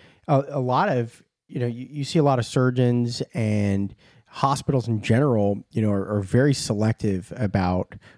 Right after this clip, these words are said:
which procedures they're gonna do and on whom, because, you know, they, they, they follow so closely the, the data, like the outcome data. And, and, you know, you wanna have the good numbers for that. That is something that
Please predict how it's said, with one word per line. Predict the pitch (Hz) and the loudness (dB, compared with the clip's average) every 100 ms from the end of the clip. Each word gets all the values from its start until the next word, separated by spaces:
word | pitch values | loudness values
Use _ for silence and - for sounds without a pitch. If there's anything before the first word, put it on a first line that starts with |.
| _ | _
which | 117 131 - - | 2 2 2 -4
procedures | 120 - 117 107 95 | -6 -2 -2 -2 -2
they're | 107 | -4
gonna | 98 98 | -2 -2
do | 95 101 98 | 0 0 2
and | |
on | 90 90 | 0 -2
whom, | - 143 156 98 92 | 0 2 4 2 -2
because, | 90 101 - 95 95 95 - - _ _ | -4 -4 -4 -4 -4 -8 -14 -20 _ _
you | 123 101 | -4 0
know, | |
they, | 101 101 - _ _ _ | 0 0 -4 _ _ _
they, | 117 110 - | 0 0 -2
they | 107 | -4
follow | - - 127 165 104 | -4 0 2 2 0
so | 98 135 | -2 -2
closely | 127 123 127 151 107 98 | -2 0 2 2 -2 -2
the, | 95 95 | -2 -4
the | - | -6
data, | 92 104 110 120 92 | -4 2 4 4 0
like | 90 | -2
the | 92 - | -4 -2
outcome | 101 123 117 98 | -2 0 -2 -2
data. | 95 92 92 92 104 _ _ _ - | -2 0 0 -2 -6 _ _ _ -2
And, | 123 113 110 104 - 117 | 2 2 2 0 -2 -4
and, | 110 | -2
you | 107 | 0
know, | 104 | 2
you | 104 | 2
wanna | 117 131 120 | 4 2 0
have | 92 113 110 | -2 -2 -4
the | 95 | -2
good | 110 95 | -2 0
numbers | 101 170 139 | 0 2 0
for | - 92 | -2 -2
that. | 87 85 - - _ - | -2 -4 -8 -20 _ 0
That | 120 143 | 2 4
is | 131 | 2
something | 139 120 123 107 | 0 0 0 2
that | 101 | 0